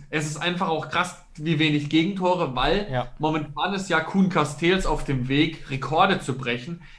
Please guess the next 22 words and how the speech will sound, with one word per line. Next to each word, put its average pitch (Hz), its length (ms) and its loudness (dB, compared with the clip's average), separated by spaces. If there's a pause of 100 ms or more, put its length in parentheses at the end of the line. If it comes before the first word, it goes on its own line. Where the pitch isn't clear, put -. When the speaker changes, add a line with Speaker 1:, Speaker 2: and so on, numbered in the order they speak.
(140)
Speaker 1:
Er, 139 200 2
der 139 280 -4
VfL 185 440 2
ist 185 140 2
jetzt 143 220 0
sechshundertsechsundsechzig 190 1400 0
Minuten 165 500 -2
am 127 160 -4
Stück 208 480 -2 (480)
ohne 214 320 6
Gegentor. 143 720 2 (200)
Das 127 120 -8
heißt, 190 320 2
damit 190 360 2
ist - 420 -8
Kuhn 190 200 2
Castells 180 600 2
schon 165 180 2
mittlerweile 156 500 2
auf 143 200 -2
Platz 135 320 -4
sechs 180 500 -2